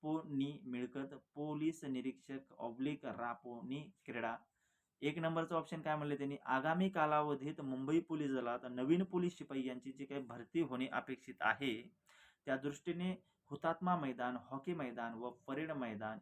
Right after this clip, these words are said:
याची डागडुजी करून सदरची मैदाने आवश्यकतेनुसार अथवा मागणीनुसार भरती प्रक्रियेकरिता सज्ज राहतील, याची खबरदारी घ्यावी, असं म्हटलेलं आहे त्यांनी. कारण की जी मैदानं आहेत, त्याच्यावर जे काही डागडुजी असतील, जे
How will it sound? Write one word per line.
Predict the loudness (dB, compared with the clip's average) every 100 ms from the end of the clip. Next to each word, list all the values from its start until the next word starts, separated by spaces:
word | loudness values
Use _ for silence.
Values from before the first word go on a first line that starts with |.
| -10
याची | -10 -8 -8
डागडुजी | 2 4 6 4 2 2
करून | 0 -4
सदरची | -4 -6 -8 -8
मैदाने | -16 -14 -10
आवश्यकतेनुसार | -4 -2 -4 -10 -12 -12 -16 -16 -18 -18
अथवा | -12 -2 0
मागणीनुसार | 0 -2 -2 -4 -4 4 4 2 _ _ _ -12
भरती | -6 0 4 2
प्रक्रियेकरिता | 2 -8 -8 -12 -12 -12 -12 -12
सज्ज | -8 -8 -6
राहतील, | -8 -8 -10 -10
याची | -8 -8 -10 -4
खबरदारी | 0 0 0 -4
घ्यावी, | -6 -6
असं | -6 -6
म्हटलेलं | -8 -8 -8 -12
आहे | -14
त्यांनी. | -18 -20 _ _ -20 _ 0
कारण | 0 2
की | 4
जी | 6 8
मैदानं | 6 6 6 6
आहेत, | 2 2 -2 -4 -10 -20 _ -6
त्याच्यावर | -6 -2 -2
जे | -2 -4
काही | -2
डागडुजी | 2 2 2 0 -2
असतील, | -4 -4 -4
जे | -4